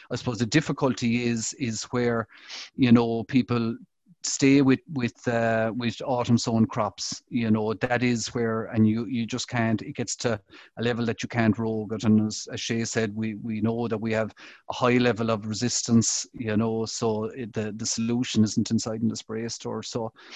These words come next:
it's a very proactive approach, really, is the, is go-, is the only way we're going to keep it at,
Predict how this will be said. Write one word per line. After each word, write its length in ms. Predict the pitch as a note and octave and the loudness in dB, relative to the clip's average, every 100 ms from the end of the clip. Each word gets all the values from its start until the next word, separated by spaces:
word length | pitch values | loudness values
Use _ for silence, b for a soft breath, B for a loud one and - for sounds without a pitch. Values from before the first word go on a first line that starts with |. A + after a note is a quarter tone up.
| B | B
it's 140 | B2+ - | -6 -2
a 100 | A2+ | 2
very 160 | B2+ | 2
proactive 480 | B2 C3 B2+ - A2 | 2 2 2 0 -4
approach, 440 | A#2 C3 B2+ B2+ - | -2 0 0 0 2
really, 340 | C3 C3 B2+ | 4 4 2
is 140 | A#2+ | -2
the, 300 | - B2 A#2 | -2 -2 -2
is 160 | B2+ A2+ | -4 -6
go-, 160 | - C3 | -6 -4
is 200 | C#3 - | -6 -4
the 100 | B2 | -2
only 220 | B2 B2 | -2 -2
way 180 | A#2+ A#2+ | -4 -2
we're 120 | A#2+ G#2+ | -2 2
going 100 | A#2 | 2
to 40 | |
keep 280 | G#2 B2 A#2 | 2 -2 0
it 80 | A#2+ | 0
at, 160 | A#2+ | -2